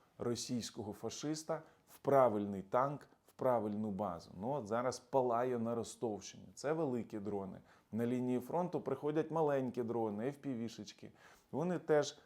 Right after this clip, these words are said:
лягають дуже непогано і знищують, наприклад, танк за триста доларів, знищує, е, дрон за триста доларів знищує танк за п'ять-десять мільйонів. Ось так в статті Залужного пояснюється, що можна перемогти. Ось це найкраща гарантія.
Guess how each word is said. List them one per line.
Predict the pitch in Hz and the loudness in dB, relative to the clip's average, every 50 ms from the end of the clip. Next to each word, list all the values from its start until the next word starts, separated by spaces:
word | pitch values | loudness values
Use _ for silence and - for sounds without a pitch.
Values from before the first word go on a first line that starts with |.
| _ _ - | _ _ 0
лягають | 127 139 139 135 120 127 135 143 143 131 123 110 107 | 2 4 4 4 4 4 4 6 6 4 4 2 0
дуже | 120 127 117 117 117 | -2 -2 -2 -2 -2
непогано | 117 117 110 - 113 113 127 135 151 151 135 | -2 -2 -2 -2 -2 -2 0 0 0 0 -2
і | 127 110 | -2 -2
знищують, | 95 107 120 139 147 - - - 131 117 - 110 | -2 -2 -2 -2 -2 -4 -6 -6 -6 -6 -6 -8
наприклад, | 110 95 - 110 110 - - 107 101 - | -8 -8 -6 -8 -8 -6 -6 -6 -6 -4
танк | - 117 117 113 98 | -4 -4 -4 -4 -6
за | 104 107 | -8 -8
триста | - - 143 143 139 - 117 | -6 -6 -6 -6 -6 -6 -6
доларів, | 117 117 113 113 107 101 98 98 | -2 -2 0 0 0 -2 -2 -4
знищує, | 98 110 120 123 - - 131 127 117 - - - - - - _ _ _ _ _ _ _ _ _ _ _ _ _ _ - - - | -2 -4 -4 -4 -4 -4 -2 -2 -2 -4 -6 -14 -20 -20 -20 _ _ _ _ _ _ _ _ _ _ _ _ _ _ -14 0 6
е, | 123 127 117 | 8 10 10
дрон | 107 101 139 156 143 120 110 | 10 10 10 10 10 10 6
за | 110 120 | 4 0
триста | 98 - 135 139 151 147 - 127 | 0 2 2 2 2 2 0 -2
доларів | 117 110 117 113 110 107 107 101 | 0 2 2 2 2 2 0 0
знищує | 98 120 131 135 - - 117 101 | 0 0 0 0 0 0 -2 0
танк | - 120 123 131 120 101 | 0 0 0 0 0 -2
за | 101 110 | -4 -4
п'ять-десять | 101 - - 117 120 117 120 - _ _ _ - 98 117 113 110 107 - 107 101 - - | -4 0 2 2 2 2 0 -4 _ _ _ -6 -2 0 0 0 0 -4 -8 -10 -10 -6
мільйонів. | 113 117 120 120 113 110 98 95 92 90 87 - _ - | -4 -2 0 0 0 -2 -2 -4 -6 -10 -14 -18 _ -6
Ось | 113 117 - - | -6 -6 -6 -6
так | - - 143 147 147 - - - - _ _ - | -2 0 2 2 0 -2 -8 -20 -20 _ _ -20
в | |
статті | - - - 120 - - 123 123 | -14 -8 -8 -8 -6 -4 -4 -4
Залужного | 104 104 110 113 120 131 120 123 120 113 110 98 | -4 -4 -4 -4 -4 -6 -6 -6 -6 -4 -6 -6
пояснюється, | - - 127 135 120 123 123 123 123 120 - 123 113 110 98 - 98 95 | -2 0 0 2 2 4 4 4 2 0 -2 -4 -6 -6 -6 -8 -10 -12
що | - - | -10 -8
можна | 107 107 117 113 104 110 113 107 | -6 -6 -4 -4 -4 -4 -6 -6
перемогти. | 110 - 120 117 117 113 110 110 104 - - - 101 87 78 - | -4 -4 -4 -2 -2 -2 -4 -6 -6 -8 -10 -12 -12 -12 -12 -12
Ось | - 95 92 - | -12 -14 -10 -6
це | - 135 135 | -6 -6 -4
найкраща | 120 107 - - 104 104 104 - - 110 101 | -6 -8 -8 -8 -8 -8 -8 -8 -8 -10 -8
гарантія. | 98 117 117 107 92 87 85 - - - | -6 -4 -4 -4 -6 -8 -12 -18 -20 -20